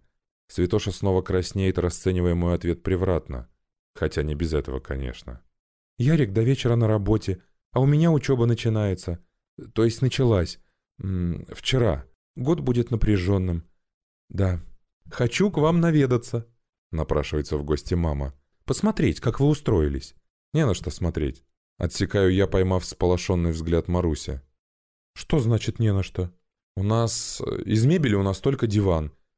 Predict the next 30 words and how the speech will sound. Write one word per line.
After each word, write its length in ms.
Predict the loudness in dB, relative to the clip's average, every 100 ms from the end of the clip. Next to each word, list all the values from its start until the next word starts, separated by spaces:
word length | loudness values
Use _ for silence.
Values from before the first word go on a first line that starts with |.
| -2
Вещи 300 | 0 2 2
до 100 | 2
сих 200 | 0 0
пор 180 | 0 0
в 60 |
чемоданах, 640 | 0 0 2 2 2 0 0
а 80 |
на 100 | -2
кухне 320 | 0 -2 0 0
плита 380 | 0 0 2
и 160 | 4 2
пластиковый 560 | 2 0 -2 0 0 0
стол. 400 | -2 -4 -4 -10 _ _
Стульев 460 | -6 0 2 2 -2
нет». 340 | -2 -2 -4 -12 _ _ -6
«М, 500 | -4 -2 -6 -10 -14 _ _ _
романтика», 920 | 0 2 2 2 2 0 -4 -4 -8 -10 _ -6
находится 520 | -4 -2 -2 -2 -4
с 100 | -4
ответом 360 | -2 -2 -4 -2
мама. 400 | -2 -2 -4 -10 _ _ _ _
«Мы 100 | -4
просто 340 | 0 -2 0 0
резко 300 | 2 0 -2
переехали. 720 | 0 2 2 0 -4 -8 -10 _ -4
Дом 240 | 0 2
вообще 340 | 2 0 0 2
ещё 180 | 2
не 120 | 0 0
жилой. 440 | 2 2 0 -4